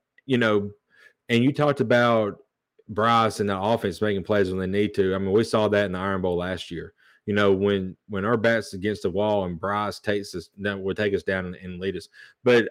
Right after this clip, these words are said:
I honestly feel like even if Alabama has a lethargic showing on offense, if they at least get thirty to thirty-five points in this game, I think they win and win, you know, by,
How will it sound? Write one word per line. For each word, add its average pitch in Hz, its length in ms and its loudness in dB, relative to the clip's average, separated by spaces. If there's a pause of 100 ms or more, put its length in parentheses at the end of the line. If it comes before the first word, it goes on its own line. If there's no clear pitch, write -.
I 135 140 4
honestly 135 460 2
feel 120 240 4
like 107 400 0 (240)
even 151 320 2
if 101 100 0
Alabama 117 640 2
has 113 420 0
a 107 100 2
lethargic 107 720 2
showing 107 420 2
on 98 260 -4
offense, 104 760 -4 (1080)
if 107 160 4
they 143 220 6
at 120 100 6
least 117 300 4
get 117 180 2 (220)
thirty 117 440 4
to 104 120 4
thirty-five 107 580 2
points 110 280 -4
in 107 80 0
this 101 100 -6
game, 110 180 -4
I 107 120 0
think 113 240 -2
they 95 100 2
win 92 460 -4
and 95 160 -4
win, 92 260 -2
you 101 140 -6
know, 85 320 -8 (240)
by, 90 380 -4